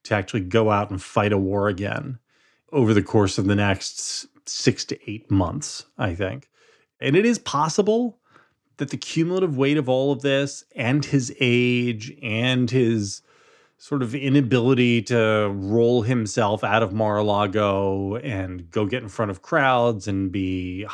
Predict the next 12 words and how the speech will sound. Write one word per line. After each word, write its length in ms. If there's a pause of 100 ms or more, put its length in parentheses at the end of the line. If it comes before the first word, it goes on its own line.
(200)
energetic 760
and 180
up-tempo, 920 (720)
it's 180
possible 460
that 360
Trump 480
the 100
guy 400
is 260
really 340
finished, 600